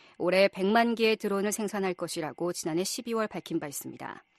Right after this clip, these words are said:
우크라이나군은 그동안 러시아군 공격에 드론을 적극 활용해왔으며, 지난 일 침몰시켰다고 주장한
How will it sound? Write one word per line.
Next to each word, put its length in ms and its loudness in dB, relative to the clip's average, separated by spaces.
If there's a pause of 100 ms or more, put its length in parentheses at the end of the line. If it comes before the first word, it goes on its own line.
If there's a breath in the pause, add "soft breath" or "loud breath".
(1080 soft breath)
우크라이나군은 680 6
그동안 560 2
러시아군 580 2
공격에 480 2
드론을 480 0
적극 400 -6
활용해왔으며, 840 -4 (200)
지난 280 2
일 140 4
침몰시켰다고 800 -2
주장한 540 -2